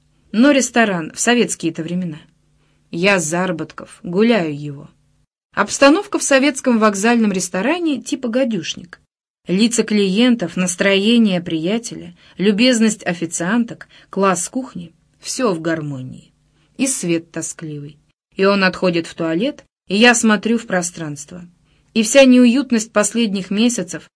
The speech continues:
собирается в точку где-то посередине груди. И вот тут на несколько секунд меня не то чтобы охватил ужас, я просто растворился — в бескрайнем ледяном пространстве без остатка. И это ледяное пространство было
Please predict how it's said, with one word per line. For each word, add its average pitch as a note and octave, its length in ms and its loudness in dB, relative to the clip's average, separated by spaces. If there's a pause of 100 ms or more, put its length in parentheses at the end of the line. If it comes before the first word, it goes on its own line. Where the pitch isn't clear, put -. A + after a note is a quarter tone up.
(160)
собирается G#3+ 680 4
в - 60 -12
точку B3 420 -2
где-то G#3 340 0
посередине F#3+ 640 -2
груди. F3+ 520 -6 (480)
И A#3+ 120 2
вот C4+ 260 2
тут E4 260 6
на A3 160 4
несколько A#3 500 2
секунд B3+ 460 -2 (260)
меня A3+ 240 8
не A3+ 140 6
то E4 160 0
чтобы G#3+ 320 2
охватил A3 500 2
ужас, D#3+ 420 -6 (340)
я A#3 180 6
просто C4+ 340 2
растворился — B3+ 800 0 (280)
в F3 120 -4
бескрайнем G#3 680 2
ледяном F#3+ 380 2
пространстве F3+ 720 -4
без E3 180 -4
остатка. F#3 600 -8 (340)
И - 80 -2
это G#3 240 4
ледяное F#3+ 400 0
пространство A3+ 720 -4
было G#3+ 400 -2